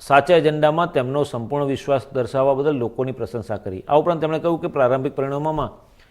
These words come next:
ઇમરાન ખાનના ઉમેદવારોની જીત સ્પ-, સ્પષ્ટ હોવા છતાં પરિણામોની પ્રક્રિયા ચિંતાજનક રીતે ધીમી પડી ગઈ હતી.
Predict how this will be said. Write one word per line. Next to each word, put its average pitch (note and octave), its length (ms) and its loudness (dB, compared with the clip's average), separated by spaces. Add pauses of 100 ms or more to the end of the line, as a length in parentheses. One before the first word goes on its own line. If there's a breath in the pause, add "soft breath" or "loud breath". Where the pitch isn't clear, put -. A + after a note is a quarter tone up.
(140)
ઇમરાન D#3+ 260 2
ખાનના E3 260 0
ઉમેદવારોની D3+ 440 2
જીત C3+ 260 -2
સ્પ-, C#3+ 300 -2
સ્પષ્ટ D#3 360 0
હોવા D3+ 180 6
છતાં D#3+ 220 0
પરિણામોની C#3 440 0
પ્રક્રિયા C#3 380 -2
ચિંતાજનક C3 600 0
રીતે C3+ 180 -6
ધીમી A2+ 240 -4
પડી A2 200 -4
ગઈ G2 180 -4
હતી. F#2 180 -12